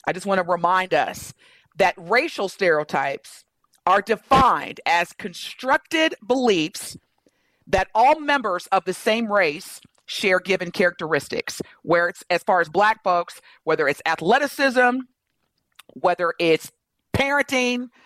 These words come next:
and as we're talking about today, work ethic, laziness. Are Black folks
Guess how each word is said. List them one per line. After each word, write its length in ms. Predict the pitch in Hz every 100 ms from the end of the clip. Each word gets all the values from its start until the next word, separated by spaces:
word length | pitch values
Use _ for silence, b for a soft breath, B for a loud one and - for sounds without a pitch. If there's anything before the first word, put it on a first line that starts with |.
| b b b -
and 160 | 202
as 180 | 202 208
we're 100 | 214
talking 360 | - 233 220 208
about 240 | 196 185
today, 540 | 202 175 196 170 151 -
work 280 | 143 196 185
ethic, 400 | 151 - 123 -
laziness. 920 | 151 202 208 170 135 98 - - - _ _ _ _ _ _
Are 240 | 226 311 349
Black 320 | 330 302 302 -
folks 580 | 254 233 254 - -